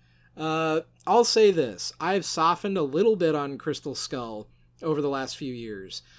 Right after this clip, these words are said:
A big thanks to the Blank Check podcast episode, uh, which I think consisted mainly of David Ehrlich, the, the, uh, movie critic, David Ehrlich, defending the movie. But, you know, it's still pretty sad that I'm more encouraged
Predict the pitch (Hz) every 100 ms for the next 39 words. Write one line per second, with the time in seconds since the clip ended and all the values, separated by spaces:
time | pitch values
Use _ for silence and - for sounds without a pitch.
0 | - - 151 180 214 - 196 196 190 -
1 | - - _ _ - 175 156 147 143 139
2 | 123 143 165 170 - 170 165 185 175 175
3 | 202 185 190 - - 185 196 - 208 202
4 | 214 214 _ _ _ _ _ 151 147 143
5 | 170 202 196 170 - 185 - 160 156 175
6 | 175 156 117 151 160 156 135 147 160 190
7 | 202 - 139 131 127 - 139 123 120 _
8 | - 147 135 123 120 139 147 151 - 175
9 | 170 170 - 151 156 156 165 190 196 -
10 | _ _ _ _ - 147 - 147 160 165
11 | 160 160 175 190 208 214 _ - 151 151
12 | 185 208 175 190 - - 330 226 254 214
13 | - 185 156 131 135 143 151 156 196 226
14 | 190 160 139 123 110 104 95 -